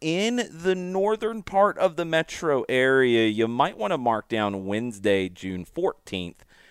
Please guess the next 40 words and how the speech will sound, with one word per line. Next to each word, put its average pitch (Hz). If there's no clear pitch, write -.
because 113
it's 117
the 104
W 165
P 160
S 135
L 131
Crosstown 123
Atlanta 104
rivalry 95
with 131
the 117
Georgia 151
Impact 92
traveling 107
to 110
face 90
Atlanta 95
Fire 82
United. 85
Looking 131
forward 127
to 120
checking 110
that 110
out 143
and 120
then 113
being 107
back 107
at 90
Cherokee 95
High 90
School 87
for 110
the 98
next 98
Impact 90
home 110
game. 85